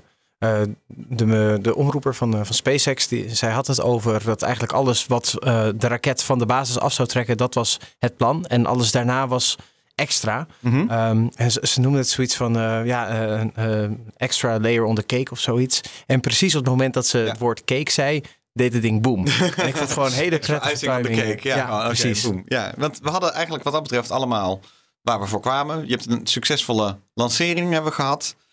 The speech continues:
Speaker 1: Ja.
Speaker 2: Eh, de toren, zo leek, was niet, in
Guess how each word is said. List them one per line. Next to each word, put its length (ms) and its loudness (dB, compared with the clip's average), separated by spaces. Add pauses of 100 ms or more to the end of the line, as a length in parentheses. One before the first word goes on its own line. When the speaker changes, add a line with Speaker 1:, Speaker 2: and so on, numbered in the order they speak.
(200)
Speaker 1:
Ja. 200 -2
Speaker 2:
Eh, 100 2
de 140 0
toren, 420 2 (580)
zo 180 0
leek, 420 0 (100)
was 220 -2
niet, 180 2
in 60 -10